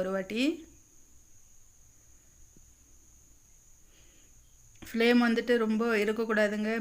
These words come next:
மீடியமா ஸ்லோவா இருக்கணும். ரொம்ப கம்மியா வச்சிருக்கணும். இப்போ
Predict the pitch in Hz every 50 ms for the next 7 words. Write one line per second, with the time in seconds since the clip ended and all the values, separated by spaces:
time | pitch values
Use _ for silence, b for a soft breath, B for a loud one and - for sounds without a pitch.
0 | 220 214 214 208 208 214 220 220 214 214 226 220 - - 214 214 208 208 208 220
1 | 214 208 202 196 208 190 196 202 220 240 233 214 202 208 208 214 214 208 202 208
2 | 208 208 214 220 214 196 202 - 202 196 196 202 190 202 220 247 294 294 B B
3 | B B B B - 214 214 220